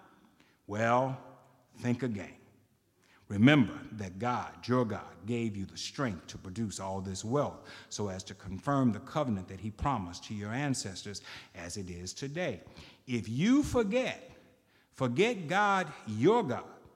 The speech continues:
and start taking up with other gods, serving and worshiping them, I'm on record right now as giving you firm warning. That will be the end of you. I mean it. Destruction.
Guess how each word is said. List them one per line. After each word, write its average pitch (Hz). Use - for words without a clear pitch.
and 110
start 196
taking 214
up 180
with 160
other 190
gods, -
serving 220
and 135
worshiping 180
them, 135
I'm 202
on 185
record 190
right 180
now 143
as 107
giving 170
you 143
firm 220
warning. 180
That 175
will 143
be 165
the 147
end 156
of 107
you. 85
I 131
mean 147
it. -
Destruction. -